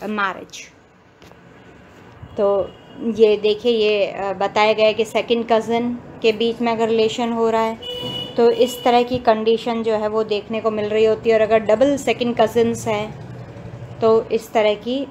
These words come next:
marriage, अ, का relation बताया गया है। मतलब वो आपके first degree, first degree का मतलब होता है real चाचा, real ताऊ, real बुआ, real मौसी, real मामा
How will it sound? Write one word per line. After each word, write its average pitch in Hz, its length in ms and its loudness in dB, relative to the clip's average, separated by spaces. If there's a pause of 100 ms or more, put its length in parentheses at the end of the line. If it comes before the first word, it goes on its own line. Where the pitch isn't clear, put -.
(100)
marriage, 196 680 -2
अ, 196 380 -10
का 202 140 -2
relation 190 500 -6
बताया 180 340 -6
गया 170 200 -8
है। 170 180 -10
मतलब 196 300 -8
वो 190 80 -2
आपके 190 280 0
first 220 340 0
degree, 214 200 2
first 220 260 0
degree 226 220 2
का 226 80 2
मतलब 220 300 -4
होता 220 220 -4
है 226 220 -2 (520)
real 226 420 4
चाचा, 214 540 0
real 214 280 0
ताऊ, 208 380 0
real 208 320 0
बुआ, 208 400 0
real 202 340 0
मौसी, 202 440 -2
real 208 340 0
मामा 202 420 -4